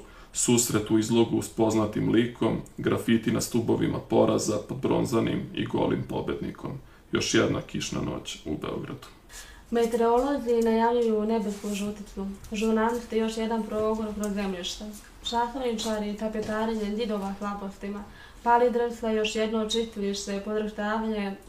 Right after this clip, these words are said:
Speaker 2: tartara. Krdik se ne mogu da podignu na zemlju ono što orlovi mogu na nebu da sviju. Podigne visoko barjake, ne daju da te glas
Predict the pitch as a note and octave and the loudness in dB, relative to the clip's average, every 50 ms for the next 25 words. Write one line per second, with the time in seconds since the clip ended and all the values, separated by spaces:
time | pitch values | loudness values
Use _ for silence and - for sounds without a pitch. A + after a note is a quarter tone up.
0 | - - G#3 G#3 G3 G3+ G#3 G3 F#3+ F#3+ F#3+ G3 G#3 - - - - - - - | -10 -6 -6 -4 -4 -4 -2 -2 -2 -2 -2 -6 -8 -10 -14 -18 -20 -20 -20 -20
1 | - - - A#3+ C4+ C4+ D4 - - C4 B3 B3 C4 C4+ C#4+ C#4 B3 A#3+ B3 A3 | -14 -8 -4 -2 0 0 0 0 0 2 2 4 4 2 2 0 0 0 0 0
2 | A3+ A3+ A3+ A#3 B3 B3+ B3 B3 A#3+ G#3+ A3 A3 A3 A3 G#3+ G#3+ G3+ A3 A3+ A#3 | 0 -2 0 0 0 0 2 0 0 0 2 0 0 2 0 0 0 0 0 0
3 | A3 G#3 G3+ G#3 G#3 G#3 G#3 - G#3+ G#3 G3+ G3 F#3+ F#3+ - G3+ G#3+ G#3+ G#3+ G#3+ | 0 0 0 0 -2 -2 -4 -4 -4 -2 -2 -2 -2 -4 -6 -4 -2 -2 0 0
4 | G#3+ G#3 G3+ G#3 G#3+ G#3 G#3 G#3 G#3 G3+ G3+ G#3 G#3+ F#3+ F#3+ G3 F#3+ G3 G3 - | -2 -2 -2 0 0 0 -2 -2 -2 -2 -2 -2 -4 -4 -4 -6 -6 -6 -10 -8
5 | - G#3 G#3 G3 F#3+ G3+ - - - - - - - - - - - B3 B3+ B3+ | -8 -6 -6 -6 -6 -10 -12 -16 -20 -20 -20 -20 -20 -20 -18 -8 0 4 4 6
6 | B3+ C#4+ D#4 D4+ C#4 C4+ B3+ B3+ B3 - B3+ B3+ C4 C4+ C4 B3 G#3 B3 B3+ B3+ | 6 4 4 2 2 2 2 0 -2 0 0 0 0 0 -2 -2 -2 -2 -2 0
7 | A#3+ A3 G#3+ G#3 G#3 G#3 - G#3+ G#3+ G#3+ G#3+ G#3+ A3 A3 A3+ A3 G#3 G3 G3+ G3+ | 0 0 0 0 0 -2 -4 -4 -2 0 0 0 0 2 0 0 0 0 -2 -2
8 | G#3 G#3 - G#3 G#3 G#3 A3 A3+ A3+ A3 G#3 G#3 | -4 -4 -4 -6 -4 -2 0 0 0 0 -2 -4